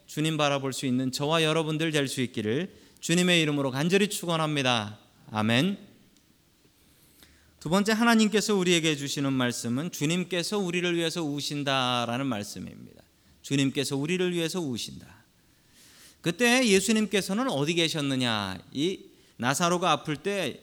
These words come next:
예수님께서는 요단 세례터에 계셨다라고 이야기를 합니다. 자, 요단 세례터가 어디냐면요, 여러분, 요단 세례터가 예전에는, 그리고 지금도 성지순례 관광을 가면 가는 곳이 있습니다. 요단 세례터.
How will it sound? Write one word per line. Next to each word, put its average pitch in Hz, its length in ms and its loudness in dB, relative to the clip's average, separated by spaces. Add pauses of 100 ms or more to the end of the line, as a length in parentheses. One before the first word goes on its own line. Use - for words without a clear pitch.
(300)
예수님께서는 170 720 -2
요단 160 360 0
세례터에 208 600 -6
계셨다라고 117 1400 -6
이야기를 120 360 -2
합니다. 98 340 -6 (720)
자, 185 180 0
요단 180 320 2
세례터가 226 540 -2
어디냐면요, 156 880 -2 (400)
여러분, 196 280 -2
요단 214 300 0
세례터가 190 720 -2 (220)
예전에는, 165 540 2
그리고 190 240 -2
지금도 214 1040 -2
성지순례 226 640 0
관광을 156 520 -2
가면 135 380 -2
가는 165 320 -2
곳이 156 200 -4
있습니다. 107 720 -4
요단 127 300 0
세례터. 117 500 -6